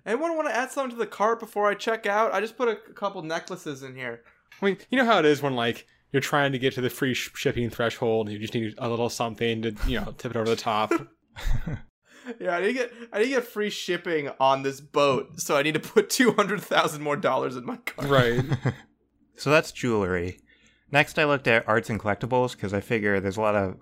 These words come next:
Speaker 3: like, fine art out there, and collectibles can get pretty pricey too, or valuable.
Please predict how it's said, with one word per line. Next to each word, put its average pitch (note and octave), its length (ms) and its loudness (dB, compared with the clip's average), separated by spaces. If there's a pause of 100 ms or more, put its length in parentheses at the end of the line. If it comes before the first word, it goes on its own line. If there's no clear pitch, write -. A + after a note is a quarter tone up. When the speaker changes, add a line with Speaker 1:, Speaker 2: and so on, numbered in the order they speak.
Speaker 3:
like, G2+ 180 -6
fine G2+ 340 -2
art G#2 200 0
out G2+ 140 -2
there, G2+ 180 0
and F#2 160 -4
collectibles F#2+ 800 -4
can F#2+ 180 -6
get F#2+ 180 -2
pretty F#2+ 500 -4 (160)
pricey G2+ 380 -4
too, G#2+ 240 -6
or F#2 300 -8 (180)
valuable. G2+ 520 -2